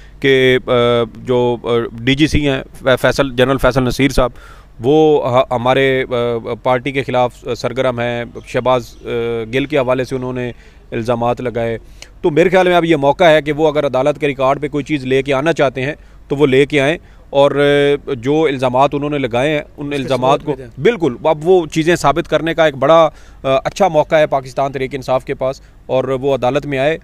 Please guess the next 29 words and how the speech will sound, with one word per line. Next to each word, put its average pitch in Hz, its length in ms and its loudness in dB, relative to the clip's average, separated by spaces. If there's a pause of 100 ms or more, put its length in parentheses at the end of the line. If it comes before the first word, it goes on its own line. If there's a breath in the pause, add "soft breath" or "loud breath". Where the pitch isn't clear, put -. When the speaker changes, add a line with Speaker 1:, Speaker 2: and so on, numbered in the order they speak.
Speaker 1:
अपने 139 240 -8
जवाब 127 300 -2
जमा 131 200 -4
करवाएँ। 135 380 -6
और, 127 280 -4
अ, 117 340 -6 (200 soft breath)
मुझे 135 160 2
उम्मीद 160 300 2
है 156 80 4
कि 147 80 -2
चीफ 147 180 -2
जस्टिस 143 280 -2
साहब 139 340 4
चौके 135 220 0
आइन 131 260 0
और 139 100 0
कानून 131 340 -2
के, 139 280 2
अ, 127 40 -8 (360 soft breath)
पर, 123 480 0
अ, 131 320 0
की, 131 300 -6 (100)
अ, 127 60 0
बालादस्ती 135 520 2
पर 147 180 0
यकीन 143 260 0
रखने 143 240 -2
वाले 135 240 0
हैं 135 100 -6